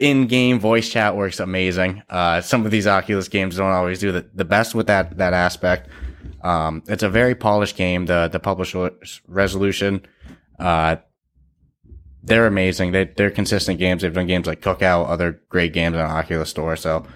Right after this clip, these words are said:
it's very polished. The graphics are amazing. Um, I think my cons with the game isn't even really negatives with the games. It's more just things I would like to see, you know? Uh, what do you think? What do you think, Stratus?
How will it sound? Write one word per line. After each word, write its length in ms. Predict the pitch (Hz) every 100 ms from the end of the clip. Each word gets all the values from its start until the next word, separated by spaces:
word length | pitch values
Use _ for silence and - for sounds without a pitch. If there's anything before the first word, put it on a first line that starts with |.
| - _ _ _ -
it's 140 | 95
very 260 | 98 127 127
polished. 540 | 104 98 98 95 -
The 100 | 92
graphics 460 | 101 107 113 104 101
are 120 | 98
amazing. 540 | 87 85 85 85 82 _ _ _ _ _ _ _ -
Um, 560 | 87 82 80 78 76 - _ _ _ -
I 120 | 95
think 240 | - 156
my 140 | 190 180
cons 340 | 135 147 151
with 120 | 147
the 60 | 117
game 280 | 127 139 113
isn't 260 | 113 131
even 220 | 131 120 104
really 300 | 117 117 92
negatives 500 | 92 98 101 98 95
with 140 | 92
the 80 | 85
games. 320 | 95 117 139
It's 140 | 107
more 220 | 104 120 135
just 200 | 127 -
things 240 | 131 123
I 80 | 113
would 180 | 113 98
like 180 | 107 -
to 60 |
see, 240 | 90 101 92
you 80 | 82
know? 220 | 90 98 - - - - _ -
Uh, 480 | 87 80 78 78 78 _ _ _
what 140 | 127
do 60 | 139
you 60 | 117
think? 220 | 95 - -
What 120 | 117 110
do 40 |
you 60 | 95
think, 160 | 90
Stratus? 400 | - 73 71 -